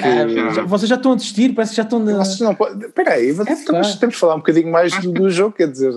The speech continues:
Speaker 3: então, há
Speaker 2: acho
Speaker 3: tanta
Speaker 2: que
Speaker 3: coisa
Speaker 2: não há
Speaker 3: para
Speaker 2: grande coisa
Speaker 3: discutir.
Speaker 2: para falar. O que é que queres falar sobre o jogo?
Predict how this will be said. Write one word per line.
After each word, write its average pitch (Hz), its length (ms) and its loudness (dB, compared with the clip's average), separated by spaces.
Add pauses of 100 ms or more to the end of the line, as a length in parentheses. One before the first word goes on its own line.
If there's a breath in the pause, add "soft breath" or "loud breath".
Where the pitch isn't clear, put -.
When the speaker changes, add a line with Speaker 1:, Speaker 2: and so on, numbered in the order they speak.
Speaker 3:
então, 175 460 -4 (220 soft breath)
há 147 60 -2
Speaker 2:
acho - 100 -2
Speaker 3:
tanta - 140 2
Speaker 2:
que - 60 -4
Speaker 3:
coisa 147 140 2
Speaker 2:
não - 60 2
há - 40 -6
Speaker 3:
para 214 60 -2
Speaker 2:
grande 208 160 0
coisa 208 180 -2
Speaker 3:
discutir. 143 60 2
Speaker 2:
para 180 100 2
falar. 196 480 -2
O - 480 -20
que - 60 -6
é 104 40 -6
que 107 60 -10
queres 147 160 -8
falar 135 200 -4
sobre 120 240 -6
o 113 40 -4
jogo? 101 340 -4